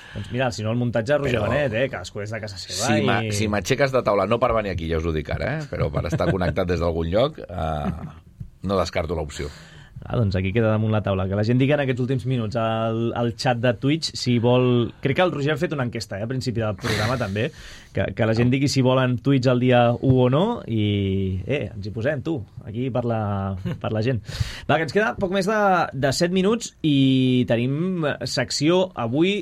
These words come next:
Speaker 1: eh, de l'Adri, que ara l'escoltàvem també amb, amb Àlex Gualda. Eh, aquesta secció que vam estrenar, o que hem estrenat aquesta temporada al Tribuna, recordant, doncs,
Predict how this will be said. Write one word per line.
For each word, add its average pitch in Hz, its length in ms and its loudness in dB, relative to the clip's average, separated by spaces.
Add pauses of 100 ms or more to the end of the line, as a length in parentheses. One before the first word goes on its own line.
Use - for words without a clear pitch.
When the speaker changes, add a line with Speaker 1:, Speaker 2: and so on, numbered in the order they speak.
(160)
Speaker 1:
eh, 117 640 2
de 101 180 -4
l'Adri, 131 240 0
que 131 80 0
ara 117 140 0
l'escoltàvem 113 680 -2
també 113 220 -4
amb, 110 400 -6
amb 104 320 -8
Àlex 107 160 -6
Gualda. 127 320 0 (400)
Eh, 107 220 -2 (100)
aquesta 139 240 -2
secció 185 320 0
que 170 80 2
vam 170 160 2
estrenar, 175 480 2
o 160 80 -4
que 143 80 -4
hem 143 80 -2
estrenat 156 400 0
aquesta 143 180 -4
temporada 147 380 0
al 143 80 0
Tribuna, 165 460 0 (340)
recordant, 143 840 0
doncs, 143 420 -2